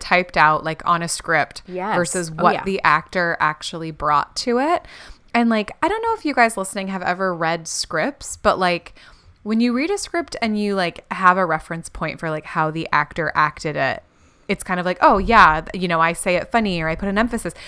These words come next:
Speaker 1: But if you ever just,
Speaker 2: Mm-hmm.
Speaker 1: like, s-, read a script plain, it's, it's very, for me, it's very hard to, like, y-,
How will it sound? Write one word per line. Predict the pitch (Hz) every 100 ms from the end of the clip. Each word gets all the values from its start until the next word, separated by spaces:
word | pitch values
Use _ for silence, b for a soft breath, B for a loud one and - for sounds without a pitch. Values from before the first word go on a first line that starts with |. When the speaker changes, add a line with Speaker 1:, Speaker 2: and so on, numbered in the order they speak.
| B B
Speaker 1:
But | 226
if | 233
you | 254
ever | 240 302
just, | 349 427
Speaker 2:
Mm-hmm. | 440
Speaker 1:
like, | 381 - - _
s-, | - - -
read | 185 208 214
a |
script | 196 - 208 196 - - _ -
plain, | - 196 185 165 151 - _ 233
it's, | 226 - - - -
it's | 240
very, | 196 190 240 330 359 330 - B B B B
for | - 262
me, | 240 285 277 220
it's | 190 -
very | 190 226 254
hard | 233 196 185 190
to, | - 190
like, | 165 160 156 - _ _ _ _ _ _ - - _ _ _ _ _
y-, | 208